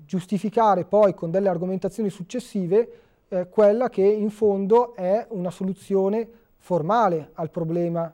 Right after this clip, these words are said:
della, eh, dell'onnipotenza infinita. Nel senso che, eh,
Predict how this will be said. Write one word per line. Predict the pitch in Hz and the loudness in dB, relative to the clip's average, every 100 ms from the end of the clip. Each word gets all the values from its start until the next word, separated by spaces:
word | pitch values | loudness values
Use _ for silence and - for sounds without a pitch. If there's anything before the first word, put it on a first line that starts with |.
| _ _ | _ _
della, | 165 165 156 156 156 - 156 147 147 | -10 -8 -6 -6 -8 -12 -14 -12 -12
eh, | |
dell'onnipotenza | 156 165 156 165 160 160 147 160 | -10 -8 -8 -10 -8 -8 -10 -14
infinita. | 175 131 170 156 139 135 _ _ _ _ _ _ _ _ | -14 -16 -12 -12 -14 -20 _ _ _ _ _ _ _ _
Nel | 180 196 | -4 -2
senso | 247 247 226 | 0 2 0
che, | - 214 170 - - | 4 2 2 -6 -10
eh, | 165 151 165 | -6 -6 -8